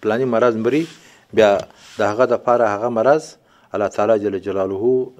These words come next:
تعینوي. بله؟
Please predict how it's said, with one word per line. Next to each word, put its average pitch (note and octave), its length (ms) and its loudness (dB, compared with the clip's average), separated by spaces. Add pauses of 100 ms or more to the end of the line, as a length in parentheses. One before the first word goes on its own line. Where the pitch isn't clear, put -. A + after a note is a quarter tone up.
تعینوي. E2 600 -10 (1300)
بله؟ A2+ 320 4